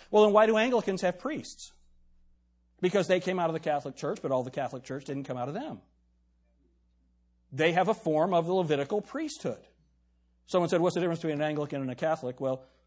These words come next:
Anglican priests marry. That's about it anymore. They've come back together again.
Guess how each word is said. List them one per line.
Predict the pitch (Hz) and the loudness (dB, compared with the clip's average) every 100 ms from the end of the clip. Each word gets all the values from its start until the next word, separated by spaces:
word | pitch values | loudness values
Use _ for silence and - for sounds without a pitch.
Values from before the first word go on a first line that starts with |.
| - - _ _ - | -18 -18 _ _ -8
Anglican | 139 139 147 139 | -6 -4 -4 -6
priests | 135 156 151 | -4 -6 -4
marry. | 156 143 110 _ _ _ _ _ _ _ _ _ _ _ _ _ _ _ _ | -4 -4 -8 _ _ _ _ _ _ _ _ _ _ _ _ _ _ _ _
That's | 135 | -10
about | 139 165 156 | 2 4 4
it | 233 | 0
anymore. | 220 123 98 92 _ _ _ _ _ _ _ _ _ | -2 -6 -10 -16 _ _ _ _ _ _ _ _ _
They've | 143 131 | -6 -4
come | 147 | -2
back | 147 156 | 0 0
together | 190 175 277 339 123 | -2 -4 -6 -6 -8
again. | 101 98 | -8 -18